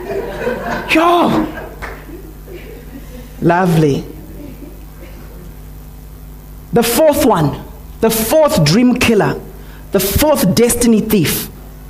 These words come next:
inner conflicts. Inner conflicts. There's a powerful word used in scripture, and it's the word peace. And when you look in the Greek, it's the word irene.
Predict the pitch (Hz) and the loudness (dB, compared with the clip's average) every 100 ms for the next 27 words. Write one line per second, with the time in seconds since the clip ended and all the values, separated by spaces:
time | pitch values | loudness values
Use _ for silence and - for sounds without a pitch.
0 | - - 233 233 226 208 196 185 127 - | -18 -2 2 2 4 2 4 2 0 0
1 | - - - - - - - - 240 220 | -2 -4 -12 -16 -16 -16 -8 0 2 2
2 | 220 202 202 175 - - - - - - | 2 2 2 0 0 -6 -8 -16 -18 -18
3 | - - - - - - - - - - | -18 -18 -18 -18 -18 -20 -20 -20 -18 -18
4 | - - - - - - - 180 262 285 | -18 -18 -18 -18 -18 -12 2 6 6 6
5 | 262 320 370 359 302 269 311 226 214 269 | 6 6 6 4 4 4 4 4 4 4
6 | 196 233 - 269 277 285 165 196 - - | 4 2 4 2 2 2 0 0 -6 -14
7 | - - - - - - 262 294 - 277 | -18 -18 -18 -18 -18 -2 0 2 4 6
8 | 311 311 311 339 285 - - - - - | 6 6 4 4 4 2 0 -2 -6 -14
9 | - - 240 262 269 269 302 - 339 269 | -16 -6 2 4 6 6 4 4 4 6
10 | 214 180 294 269 - - - - - - | 4 6 6 4 2 0 -2 -8 -2 2
11 | 240 220 254 254 254 220 220 208 233 202 | 4 6 4 4 4 4 4 6 6 6
12 | 135 - | 4 -2